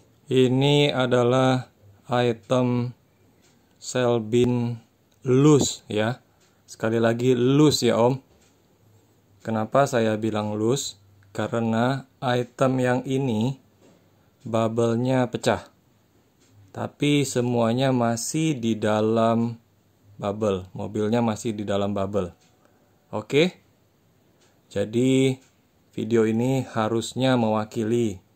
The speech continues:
apa yang akan Om terima nantinya. Kami memiliki beberapa item Ford G T forty. Jadi,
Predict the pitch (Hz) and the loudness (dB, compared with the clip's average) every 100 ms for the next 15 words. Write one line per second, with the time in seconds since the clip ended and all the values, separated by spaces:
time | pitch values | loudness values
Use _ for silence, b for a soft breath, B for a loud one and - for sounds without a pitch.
0 | _ - 107 107 _ 127 120 110 - 107 | _ -14 -12 -12 _ 0 2 0 -4 -6
1 | - 107 - 120 120 113 113 107 117 113 | -4 -4 -2 0 0 -2 -4 0 2 2
2 | 101 98 - 110 98 - _ _ _ _ | -2 -4 -4 -2 -4 -6 _ _ _ _
3 | _ - _ _ _ _ _ _ _ _ | _ -20 _ _ _ _ _ _ _ _
4 | _ _ - 120 151 160 135 123 120 120 | _ _ -4 0 2 4 4 4 2 0
5 | 139 139 117 98 110 110 107 - 113 107 | -2 0 0 2 0 0 0 0 2 0
6 | 101 110 110 - 120 117 113 120 104 104 | -2 -4 -4 -2 -2 0 -2 -4 -4 -6
7 | - 101 104 98 - 110 90 - _ _ | -8 -6 -6 -8 -6 -6 -6 -12 _ _
8 | _ 101 95 117 131 | _ -8 -4 0 0